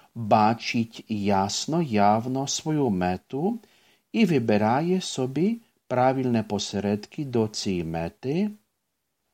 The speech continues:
не передганяє і не хоче ніколи більше, ніж може хотіти, а тому іде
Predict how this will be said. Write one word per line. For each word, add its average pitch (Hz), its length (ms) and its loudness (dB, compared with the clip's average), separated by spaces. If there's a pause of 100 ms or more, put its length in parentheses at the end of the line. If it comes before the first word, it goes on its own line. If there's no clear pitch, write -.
(160)
не 127 200 0
передганяє 95 1200 -2 (540)
і 240 280 2
не 123 180 2
хоче 170 600 -2 (100)
ніколи 135 640 0
більше, 98 680 -4 (400)
ніж 127 280 -4
може 127 360 -2
хотіти, 95 840 -2 (460)
а 120 100 0
тому 127 400 -2
іде 104 380 -2